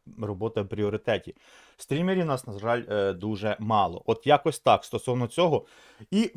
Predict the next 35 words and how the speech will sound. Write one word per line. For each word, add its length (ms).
тут, 140
дивіться, 360
зразу 320
ремарочка, 560
мені 180
дуже 260
важлива, 640
е, 340
ваша 340
думка. 500
Що 140
ж 120
це 60
з 100
вебкою 380
сьогодні? 320
Дуже 340
важлива 500
ваша 300
думка 480
стосовно 520
такого 300
формату. 540
Тому 260
попрошу 400
і 40
стрімерів, 380
які 200
подивляться 460
цей, 300
е, 480
турнір, 380
хто 240
особи-, 560
ну, 300